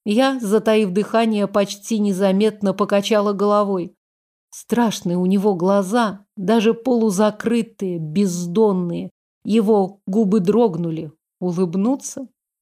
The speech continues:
Приник снова к чашке, а потом выпрямил свои пальцы, но не убрал и потерся щекой о мои, не спуская с меня глаз. Замер так. Теплое дыхание в мои пальцы.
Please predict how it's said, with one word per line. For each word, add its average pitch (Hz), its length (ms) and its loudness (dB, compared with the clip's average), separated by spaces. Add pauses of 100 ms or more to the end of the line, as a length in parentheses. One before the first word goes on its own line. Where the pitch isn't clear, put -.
(160)
Приник 247 460 4
снова 202 420 2
к 185 120 -8
чашке, 247 500 0
а 202 100 2
потом 226 520 2
выпрямил 214 540 0
свои 214 360 0
пальцы, 220 720 -2
но 220 220 2
не 220 160 4
убрал 220 680 2
и 202 280 -2 (240)
потерся 202 540 0
щекой 208 500 -2
о 196 60 0
мои, 202 460 -2 (380)
не 208 140 4
спуская 202 640 0
с 190 140 -4
меня 208 340 2
глаз. 196 480 -4 (120)
Замер 196 520 2
так. 190 360 -8 (420)
Теплое 208 420 2
дыхание 208 580 0
в 190 80 -4
мои 196 260 0
пальцы. 190 640 -6